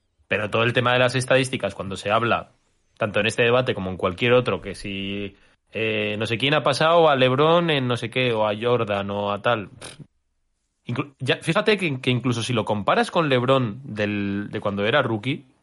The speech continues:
en esos primeros años ahí en dos mil tres, ya las estadísticas son completamente distintas. O sea, a día de hoy,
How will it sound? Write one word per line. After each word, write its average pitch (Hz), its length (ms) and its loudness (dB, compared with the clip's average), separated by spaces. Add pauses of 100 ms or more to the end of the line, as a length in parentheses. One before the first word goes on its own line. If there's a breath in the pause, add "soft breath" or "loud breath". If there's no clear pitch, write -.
(140)
en 95 80 -12
esos 127 120 -4
primeros 131 280 -2
años 117 200 -2
ahí 117 100 0
en 110 100 -2
dos 98 120 -4
mil 104 200 -6
tres, 127 300 -4 (840)
ya 160 280 2
las 160 200 2
estadísticas 151 500 0
son 165 180 -2
completamente 151 580 0
distintas. 117 520 -4
O 101 40 -12
sea, 110 140 0
a 104 60 0
día 135 200 2
de 139 100 0
hoy, 165 320 0